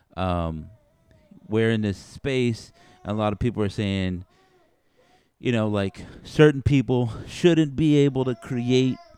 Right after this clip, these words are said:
art anymore, or they sh-, whatever." And he's like, "As a white dude, yeah, that is threatening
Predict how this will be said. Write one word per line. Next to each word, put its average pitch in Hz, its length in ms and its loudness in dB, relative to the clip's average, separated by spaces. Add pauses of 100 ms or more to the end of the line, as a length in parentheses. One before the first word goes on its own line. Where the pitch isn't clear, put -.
(120)
art 127 280 4
anymore, 98 800 -2
or 92 100 -4
they 92 180 -4
sh-, 101 80 -8
whatever." 92 360 0
And 87 120 -6
he's 101 160 -4
like, 92 200 -6
"As 123 200 2
a 127 60 0
white 160 240 4
dude, 143 140 -2
yeah, 165 160 2
that 131 180 2
is 156 140 -2
threatening 131 560 -6